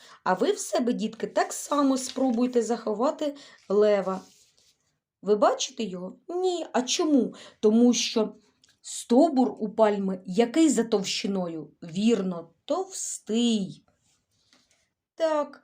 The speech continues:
і лев заховався. А скажіть, будь ласка, а хто зможе заховатися за тонким стовбуром пальми із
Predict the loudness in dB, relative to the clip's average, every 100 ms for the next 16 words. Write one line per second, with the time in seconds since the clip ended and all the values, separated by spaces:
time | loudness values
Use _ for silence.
0 | _ _ _ -2 0 0 -2 0 -2 -2
1 | -4 0 2 2 -2 -10 -10 -14 _ _
2 | _ _ _ -8 -6 -4 -2 -2 -2 2
3 | 2 0 -6 -6 -4 -4 -2 2 2 2
4 | -4 -2 -2 -2 -2 0 0 -2 -6 -4
5 | -6 -8 -20 _ -14 -4 0 0 0 0
6 | -2 0 0 0 -4 -6 -4 -8 -8 -10
7 | -6 -6 -6 -10 -16 -20 _ _ _ _
8 | -4 -2 -2 -8